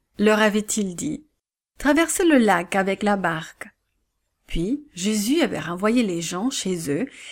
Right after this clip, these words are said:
et s'était éloigné dans un endroit tranquille pour prier.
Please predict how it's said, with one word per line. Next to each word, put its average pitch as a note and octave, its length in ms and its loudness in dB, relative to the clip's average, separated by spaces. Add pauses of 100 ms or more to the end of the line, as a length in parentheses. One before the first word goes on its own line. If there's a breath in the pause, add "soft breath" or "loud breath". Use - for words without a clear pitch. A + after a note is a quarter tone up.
(140)
et B3 60 2
s'était D4+ 340 2
éloigné G#3 360 2
dans G#3+ 220 0
un F3 100 -4
endroit F3+ 380 -4
tranquille C4+ 720 -2 (260 soft breath)
pour C#4 220 2
prier. - 500 -6